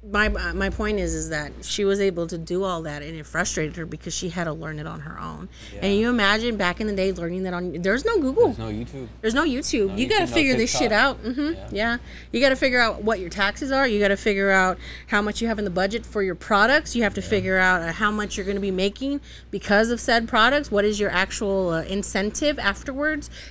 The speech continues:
Speaker 1: You gotta make, uh, just all this stuff, bills, everything. She had to figure all that shit out while your, while your grandpa was just like, he was the star of the show.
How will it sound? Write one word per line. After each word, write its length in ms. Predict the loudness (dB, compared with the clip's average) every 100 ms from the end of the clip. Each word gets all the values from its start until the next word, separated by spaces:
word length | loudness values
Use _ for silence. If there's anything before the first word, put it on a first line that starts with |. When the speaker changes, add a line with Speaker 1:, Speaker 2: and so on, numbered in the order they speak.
| -6
Speaker 1:
You 80 | 0
gotta 160 | 0
make, 320 | 0 -4 -8 -12 -10
uh, 60 |
just 240 | -6 -4 -4
all 160 | 0 2
this 160 | 2 0
stuff, 200 | -2 -2
bills, 380 | -2 0 0 0
everything. 540 | -2 -2 -4 -8 -12 -14 -20 -16
She 100 | -6
had 100 | -4
to 40 | -2
figure 220 | -4 -6 -2
all 240 | -2 2
that 220 | 2 2
shit 180 | 0 -4
out 160 | -4 -4
while 140 | -2
your, 200 | -2 -4 -8 -18 -14
while 100 | -4
your 60 | -2
grandpa 240 | 0 0
was 160 | -2 -4
just 220 | -6 -4
like, 180 | -4 -4
he 140 | -6
was 180 | -6 -8
the 160 | -8 -10
star 520 | -10 -12 -8 -4 -2
of 80 | -2
the 60 |
show. 380 | -6 -6 -6 -8